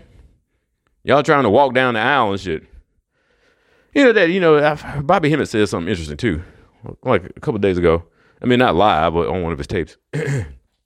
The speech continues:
talking about when a woman gets married, you know, they, you know, they wear white and shit, which is supposed to mean that she's a virgin. Of course, they never are.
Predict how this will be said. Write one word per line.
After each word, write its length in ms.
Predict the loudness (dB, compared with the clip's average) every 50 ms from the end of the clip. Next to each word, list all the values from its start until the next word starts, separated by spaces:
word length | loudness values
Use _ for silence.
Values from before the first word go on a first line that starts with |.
| _ _ _ _ _ _ _ -20 -20 -20 -20 -20 -20 -6
talking 160 | -2 0 2
about 260 | 2 2 0 -2 -6 _ -20 _ _ 0
when 280 | 4 6 6 6 6
a 40 | 4
woman 220 | 4 2 2 2
gets 200 | 2 2 2 2
married, 520 | 2 2 2 4 4 4 2 0 0 -4 -8 -12 -14 -14 -10
you 100 | -4 0
know, 240 | 2 4 4 4 2
they, 200 | 0 -2 -4 -4
you 140 | -2 -2 0
know, 120 | 0 2
they 100 | 2 2
wear 220 | 2 4 2 2 2
white 320 | 2 2 0 0 -2 -4
and 80 | -8 -6
shit, 360 | -4 -2 -2 -2 -4 _ _ _ _ _ _ _ _ _
which 180 | -4 -4 -4 -4
is 60 | -2
supposed 280 | 0 2 4 4 4 2
to 40 | -2
mean 220 | -4 -4 -4 -2
that 100 | -4 -4
she's 180 | -2 -2 -4 -2
a 40 |
virgin. 360 | 2 2 4 4 4 2 -2 -6
Of 100 | -2 2
course, 180 | 2 2 4
they 120 | 4 4 4
never 320 | 4 2 2 2 2 2
are. 360 | 2 2 2 2 2 0 -4